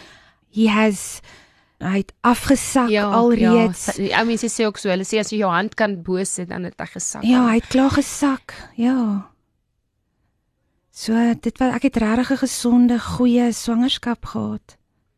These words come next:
Speaker 2: Wat het gebeur toe julle by die hospitaal kom?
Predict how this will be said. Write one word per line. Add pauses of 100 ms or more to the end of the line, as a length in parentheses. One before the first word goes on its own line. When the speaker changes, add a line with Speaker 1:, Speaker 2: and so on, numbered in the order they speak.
(960)
Speaker 2:
Wat
het
gebeur
toe
julle
by
die
hospitaal
kom?